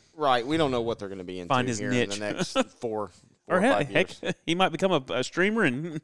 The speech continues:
Speaker 2: <laughs> I never have to work another day in my life.
Speaker 1: Hundred percent. Twitch is making millionaires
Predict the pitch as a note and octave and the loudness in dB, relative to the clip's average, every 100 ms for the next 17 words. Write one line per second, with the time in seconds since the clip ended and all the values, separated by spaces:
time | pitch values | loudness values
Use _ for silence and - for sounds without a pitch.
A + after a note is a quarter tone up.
0 | - - _ _ _ - D#3 E3+ E3 F3 | -12 -20 _ _ _ 2 6 6 6 2
1 | E3+ E3 D#3 G3+ G#3 A3 G3+ - A#2 A#2+ | 4 4 6 6 6 4 4 0 -8 -8
2 | G#2+ C#3+ B2 F2+ - C#3+ C3+ C3 B2+ C3 | -8 -6 -6 -6 -4 -4 -2 -2 -2 -4
3 | C3 B2 C3 C3 B2+ | -2 0 2 2 2